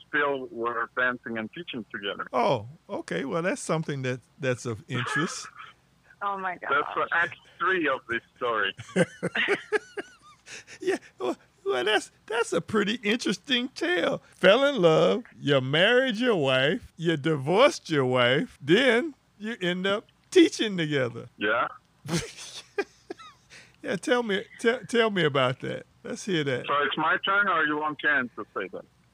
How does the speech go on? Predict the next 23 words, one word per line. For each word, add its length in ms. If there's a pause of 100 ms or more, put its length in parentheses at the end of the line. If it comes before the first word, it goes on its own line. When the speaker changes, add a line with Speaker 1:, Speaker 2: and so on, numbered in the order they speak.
(240)
Speaker 2:
Well, 300 (320)
yeah, 220
let 180
me 140
hear 220
from, 360
from 260
the 80
wife. 540 (280)
Speaker 3:
<sighs> 40 (720)
Okay. 260 (360)
This, 100 (120)
this 120 (180)
is, 60 (180)
this 160
was 260
a 160
very 440
strange 420
scenario. 480 (580)
Anyone 840 (280)
out 280
there 340